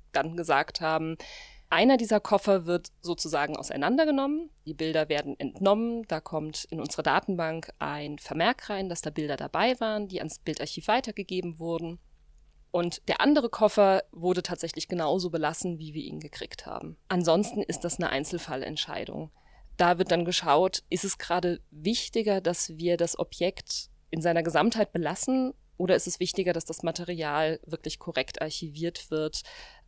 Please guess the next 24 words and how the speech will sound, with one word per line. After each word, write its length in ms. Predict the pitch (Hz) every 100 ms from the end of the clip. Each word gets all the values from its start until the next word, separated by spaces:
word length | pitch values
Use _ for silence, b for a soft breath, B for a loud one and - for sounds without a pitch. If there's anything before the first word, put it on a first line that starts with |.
| -
Wenn 180 | 175
wir 100 | 214
sagen, 380 | 202 190 180 185
das 220 | - 165 -
muss 420 | 170 233 - -
zusammengehalten 1000 | - 180 160 214 233 220 185 185 202 180
werden, 340 | 165 175 175
weil 120 | 160 156
die 100 | 160
Archivalie 760 | 156 156 147 165 165 170 160 -
sonst 320 | - 170 160 -
zum 80 |
Beispiel 260 | 160 156 165
keinen 240 | - 160
Sinn 220 | 151 170 185
mehr 160 | 165
ergibt, 480 | - 131 - - - -
dann 400 | 165 175 185 -
machen 340 | - 156 180 170
wir 140 | 170
Kopien 520 | - 185 - 208 285
von 180 | 302 262
den 160 | 254 240
Bildern, 600 | 220 247 247 247 254